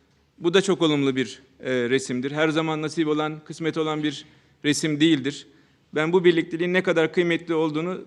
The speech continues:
da daha da iyi anlatmamız gerektiğini düşünüyorum. Sayın basın mensuplarımızdan da ben bu konuda istirham ediyorum bu, istirham ediyorum bu konuyu.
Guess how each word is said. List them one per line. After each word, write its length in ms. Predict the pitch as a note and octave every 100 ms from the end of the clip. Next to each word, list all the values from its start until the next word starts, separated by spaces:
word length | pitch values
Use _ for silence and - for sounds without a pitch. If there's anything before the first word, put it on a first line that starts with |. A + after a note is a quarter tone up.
| -
da 140 | D#3+
daha 220 | E3+ F#3
da 80 | F3
iyi 120 | D#3
anlatmamız 540 | C3+ B2+ A#2+ B2+ B2+ A#2
gerektiğini 500 | B2+ A#2 A#2+ B2 A#2+
düşünüyorum. 440 | B2+ E3+ C#3+ D#3
Sayın 280 | D#3 D#3 D#3
basın 240 | D#3 F3
mensuplarımızdan 760 | D#3+ D3+ - D3+ D3 C#3+ D3 D#3
da 120 | E3
ben 200 | D3 D#3
bu 60 | D3
konuda 360 | C#3+ C#3+ E3+ E3+ - _ _ _
istirham 460 | - D3 F3 E3 D#3+
ediyorum 300 | C3+ B2 A#2+
bu, 80 | A2+ -
istirham 440 | - - D3+ D3 C#3+
ediyorum 320 | B2 A#2+ A#2
bu 100 | A2+
konuyu. 280 | B2 A#2+